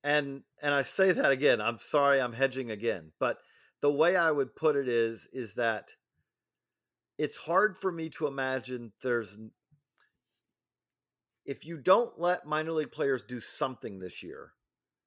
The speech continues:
then you're absolutely going to harm you. Their development is going to be harmed because, you know, yes, some young players will get stronger,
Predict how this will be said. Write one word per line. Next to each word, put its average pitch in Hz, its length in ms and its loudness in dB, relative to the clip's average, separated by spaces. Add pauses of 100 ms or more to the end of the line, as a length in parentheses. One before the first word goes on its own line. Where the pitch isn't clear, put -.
(480)
then 131 480 0
you're 127 320 -4
absolutely 143 1120 -2
going 123 360 -2 (100)
to 107 280 -12 (380)
harm 143 480 -4 (140)
you. 139 160 -8 (420)
Their 156 140 8
development 156 600 0
is 120 140 -10
going 139 360 -2
to 123 100 -8
be 110 100 -8
harmed 95 240 -18 (1300)
because, 135 540 0 (1080)
you 139 80 -6
know, 123 80 0
yes, 135 280 2
some 160 300 0
young 151 300 0
players 139 360 2
will 123 120 -6
get 143 180 -2
stronger, 123 720 -4